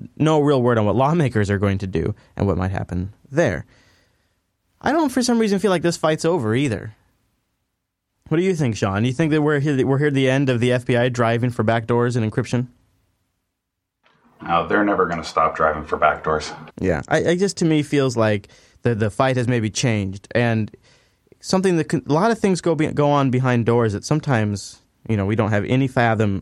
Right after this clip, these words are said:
Speaker 1: uh, of any idea of until much, much later. Uh, but it's something we'll keep watching. I mean, this seems like, if nothing else, a good step, and that is a great photo of, uh, James Comey right there. All right, this next story is kind of interesting. It made me go, "What?"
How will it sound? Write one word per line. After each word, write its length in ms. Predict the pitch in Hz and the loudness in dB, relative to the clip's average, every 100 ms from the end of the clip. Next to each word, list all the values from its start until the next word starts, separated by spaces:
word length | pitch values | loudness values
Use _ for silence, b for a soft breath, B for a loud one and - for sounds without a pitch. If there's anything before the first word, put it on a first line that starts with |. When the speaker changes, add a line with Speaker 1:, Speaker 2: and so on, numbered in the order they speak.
| - | 0
Speaker 1:
uh, 240 | 107 107 - | 2 2 0
of 80 | |
any 160 | 127 143 | 0 2
idea 380 | 120 110 110 101 | 2 2 0 0
of 80 | 98 | -2
until 220 | 98 101 | -2 0
much, 380 | 117 151 123 - | 0 0 0 -4
much 180 | 95 - | -8 -10
later. 260 | - - _ _ _ b b b b b | -14 -14 _ _ _ b b b b b
Uh, 220 | 98 92 | -2 0
but 120 | 123 | 0
it's 60 | 165 | 0
something 240 | 285 269 | 0 2
we'll 60 | 196 | 0
keep 160 | 160 110 | 0 -2
watching. 340 | 101 - 143 | -4 -2 -2
I 40 | 143 | 0
mean, 120 | 151 | 0
this 140 | 214 | 0
seems 160 | 202 156 | -2 0
like, 140 | 120 | 0
if 240 | 120 101 127 | 0 0 0
nothing 240 | 117 110 | 0 0
else, 280 | 82 107 - | -2 -8 -4
a 80 | 143 | -2
good 160 | 120 95 | 0 0
step, 260 | - 123 - b b | 0 -2 -4 b b
and 100 | - 127 | 0 2
that 100 | 135 | 2
is 100 | 110 | 0
a 60 | |
great 180 | 104 107 | 0 0
photo 280 | - 104 85 | 0 0 0
of, 200 | - - | -4 -8
uh, 280 | - 120 120 | -8 -8 -2
James 260 | 110 92 | 0 0
Comey 380 | - 101 104 95 | 2 2 2 0
right 160 | 82 - | -4 -8
there. 180 | - 117 _ B B B - | -10 -12 _ B B B -2
All 80 | |
right, 120 | 131 143 | 0 0
this 200 | 170 175 | 0 0
next 200 | 202 - | -2 0
story 260 | 208 170 | 0 2
is 100 | 127 | 0
kind 200 | - 131 | 0 0
of 60 | 113 | 0
interesting. 340 | 143 135 120 | -2 -2 -2
It 40 | 113 | 0
made 180 | 151 | 0
me 60 | 208 | 0
go, 160 | 175 139 | 0 0
"What?" 540 | 220 349 370 381 | 0 0 0 -4